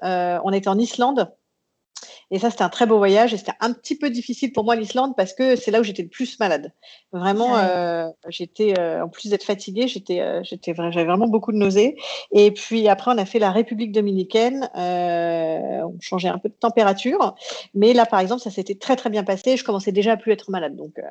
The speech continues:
Speaker 1: donc c'était déjà beaucoup mieux.
Speaker 2: Hum, hum. Ouais, ça, c'est quand même pas agréable, euh, d'être malade. Et du coup, pour le coup, ça t'a pas empêché d'y aller, quoi.
Speaker 1: Non,
Speaker 2: Enfin,
Speaker 1: non.
Speaker 2: de, de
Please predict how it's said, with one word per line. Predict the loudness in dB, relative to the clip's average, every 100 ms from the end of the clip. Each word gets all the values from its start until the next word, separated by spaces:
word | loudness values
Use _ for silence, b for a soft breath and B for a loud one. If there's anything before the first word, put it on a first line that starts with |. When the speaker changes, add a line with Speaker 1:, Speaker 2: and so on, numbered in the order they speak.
| -18 -20 _ _ _ -16
Speaker 1:
donc | -16
c'était | -12 -4
déjà | 2 2
beaucoup | 2 -4 -10
mieux. | -12 _ _ _ _
Speaker 2:
Hum, | -2 0 0 -2
hum. | -6 -6 -12 _
Ouais, | -2 0 -2
ça, | -2 -6
c'est | -6
quand | -2 0
même | 0 0
pas | 2
agréable, | 4 4 2 2
euh, | 0 0 -4 -10 _ -20 -20 _ _ -10 -4
d'être | -2 2
malade. | 4 6 4
Et |
du | 0
coup, | 2 2 2 -4 _
pour | 2 4
le | 4
coup, | 2 0
ça | 2
t'a | 2
pas | 2
empêché | 2 -2 -2 -2
d'y | 0
aller, | -2 -2
quoi. | -8 -10 _ _ _ _ 2
Speaker 1:
Non, | 4 4
Speaker 2:
Enfin, | 2 2
Speaker 1:
non. | 2
Speaker 2:
de, | 0
de | -6 -8 -10